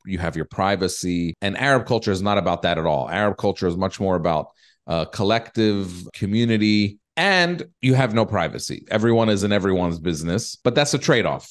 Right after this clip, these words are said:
But also means everyone takes care of each other in a time of crisis. You know, I always explain it like this. I say, like, if you're white and you live in a white community and you are broke that week, you're gonna be hungry. But if you live in Dearborn and you're broke that week,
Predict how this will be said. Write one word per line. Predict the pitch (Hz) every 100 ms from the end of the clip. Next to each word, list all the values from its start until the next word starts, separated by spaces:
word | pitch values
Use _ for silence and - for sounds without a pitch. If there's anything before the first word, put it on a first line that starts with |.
| -
But | 120 143
also | 160 160
means | 151 131
everyone | 135 123 117
takes | 113 110
care | - 143
of | 120
each | 95 -
other | 87 90
in | 90
a |
time | - 98 87
of | 80
crisis. | - 101 - 71 - - -
You | 139
know, | 151
I | 147
always | 175 170 127
explain | 131 - 135 123
it | 104
like | 104
this. | 90 80 78
I | 101
say, | 101 120 107
like, | 107 101 95
if | 127 135
you're | 180
white | 131 113 104 -
and | 107
you | 113
live | 123
in | 117
a |
white | 107 107 -
community | 113 101 90 85 82 85 _ -
and | 101
you | 107 127
are | 101
broke | 87 80 107 101 82 - - _
that | 85 95 90
week, | 98 95 80 - - _ _
you're | 117 123
gonna | 147 147
be | 147
hungry. | 165 120 76 - _ _ 104
But | 123
if | 123
you | 165
live | 170 143
in | 135
Dearborn | 120 175 127 95 101
and | - 104
you're | 101
broke | 87 135 151
that | 101 82
week, | 87 90 117